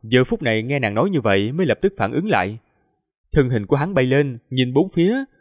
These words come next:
chỉ thấy sương mù màu xám ở rìa bí cảnh cuồn cuộn di chuyển kịch liệt. Từng tấc từng tấc lãnh thổ hoàn toàn mới bắt đầu xuất hiện trong tầm mắt của Hàng Lập. Bên ngoài bí cảnh tiên phủ, trung bộ Kim Nguyên Sơn Mạch,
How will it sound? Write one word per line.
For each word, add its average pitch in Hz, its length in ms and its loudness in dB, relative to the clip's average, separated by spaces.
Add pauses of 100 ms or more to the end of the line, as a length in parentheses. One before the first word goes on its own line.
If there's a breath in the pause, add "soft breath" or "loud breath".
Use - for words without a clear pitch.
(220)
chỉ 127 160 2
thấy 208 120 4
sương 180 240 0
mù 120 100 0
màu 107 180 2
xám 160 240 -2
ở 160 160 0
rìa 110 180 2
bí 175 180 2
cảnh 131 240 -2
cuồn 107 240 -2
cuộn 101 440 2
di 131 200 4
chuyển 107 240 0
kịch 120 120 -2
liệt. 107 240 0 (720)
Từng 127 180 2
tấc 233 240 4
từng 107 140 -2
tấc 196 180 0
lãnh 120 180 0
thổ 123 220 2
hoàn 117 320 -2
toàn 107 240 0
mới 165 240 2
bắt 233 180 -4
đầu 104 140 0
xuất 214 180 -6
hiện 104 260 -2
trong 120 160 -4
tầm 98 200 -4
mắt 170 140 -4
của 190 80 -2
Hàng 107 180 -4
Lập. 104 160 -2 (3500)
Bên 151 180 2
ngoài 110 240 2
bí 143 140 -2
cảnh 123 200 0
tiên 131 180 -4
phủ, 143 420 4 (240)
trung 190 160 2
bộ 104 300 2
Kim 131 120 0
Nguyên 131 200 0
Sơn 123 200 -2
Mạch, 98 160 -2